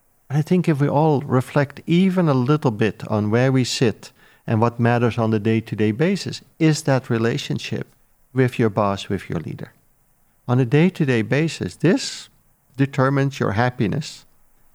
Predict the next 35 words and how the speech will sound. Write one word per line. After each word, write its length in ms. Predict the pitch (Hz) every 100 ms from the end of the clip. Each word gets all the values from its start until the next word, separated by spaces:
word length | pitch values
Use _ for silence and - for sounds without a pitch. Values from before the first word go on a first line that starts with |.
| _
your 140 | 113
willingness, 600 | 110 123 120 101 117 - -
like 260 | 98 92 -
you 140 | 117
said, 380 | 113 98 98 - _ _
on 140 | 110 107
the 60 |
psychological 760 | 104 113 104 110 98 92 - 101
safety, 420 | - 175 - 123 - _ _ _
to 100 | 175
contribute 600 | 170 151 - 147 120 -
fully. 420 | - 156 127 90 - _ _ _ _ _ _ _ _ _ _
Now, 100 | -
clearly, 380 | 127 - 196 151
strategy, 460 | 123 - 139 135 127
vision, 580 | 135 127 127 127 127 123 _ _ _ _
breakthrough 340 | 117 123 -
innovation 460 | 107 110 117 110 110
is 100 | 92
very 480 | - 127 123 127 110
important. 560 | 101 117 104 - - - _ _ _ _ _
But 100 | 117
if 80 | 117
you 80 |
don't 220 | 120 135 123
have 160 | 117
the 80 | 107
management 680 | 104 131 151 156 - 95 -
skills, 600 | - - - 98 - - _ _ _ _ _ _
then 140 | 117
you're 120 | 117 117
not 240 | 131 -
creating 480 | - 120 110 113 104
the 60 |
foundation 680 | 98 113 107 104 101 - 113